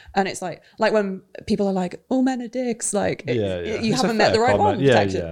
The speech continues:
Speaker 2: yeah.
Speaker 1: potentially. And it's, it is that self-awareness piece, but also people are not always who they say they are. People are not always gonna have your best interests at heart. And I think over time you get to appreciate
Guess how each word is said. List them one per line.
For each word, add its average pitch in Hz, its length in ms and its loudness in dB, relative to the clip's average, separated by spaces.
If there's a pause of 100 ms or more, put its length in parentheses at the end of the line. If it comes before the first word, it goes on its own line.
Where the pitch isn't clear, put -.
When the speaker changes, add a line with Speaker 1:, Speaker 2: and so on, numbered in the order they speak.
(120)
Speaker 2:
yeah. - 80 -8
Speaker 1:
potentially. 165 360 -8 (340)
And 247 120 2
it's, - 280 -10 (340)
it - 280 2
is 220 260 0
that 196 340 -2
self-awareness 214 600 0
piece, 180 340 -4
but 202 160 -2
also 180 500 -4 (380)
people 294 220 0
are 254 40 -4
not 233 140 -6
always 180 340 -8 (540)
who 202 80 -2
they 165 140 -2
say 160 260 -6
they 151 100 0
are. 156 240 -2
People 220 300 -2
are 214 40 0
not 208 140 -4
always 196 240 -4 (100)
gonna 202 160 -2
have 180 140 -6
your 180 80 -4
best 180 240 -8
interests 180 340 -10
at - 100 -10
heart. 175 440 -6
And 185 160 0
I 202 40 0
think 214 220 -2
over 185 160 -4
time 185 360 -8
you 165 60 -8
get 160 160 -8
to - 80 -12
appreciate 170 680 -8